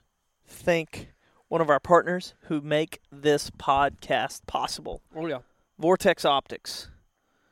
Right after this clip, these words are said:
Speaker 2: Gotta love it.
Speaker 1: Partner of ours. Great warranty, great products.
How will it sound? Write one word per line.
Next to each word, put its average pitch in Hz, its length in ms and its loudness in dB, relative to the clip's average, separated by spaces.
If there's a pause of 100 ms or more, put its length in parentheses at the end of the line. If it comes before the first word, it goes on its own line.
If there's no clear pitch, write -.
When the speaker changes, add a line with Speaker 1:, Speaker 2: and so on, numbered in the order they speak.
(280)
Speaker 2:
Gotta 139 220 -14
love 127 140 -14
it. - 80 -20 (120)
Speaker 1:
Partner 156 320 2
of 147 60 0
ours. 143 500 2 (640)
Great 170 240 4
warranty, 156 440 -4
great 156 720 0
products. 135 920 0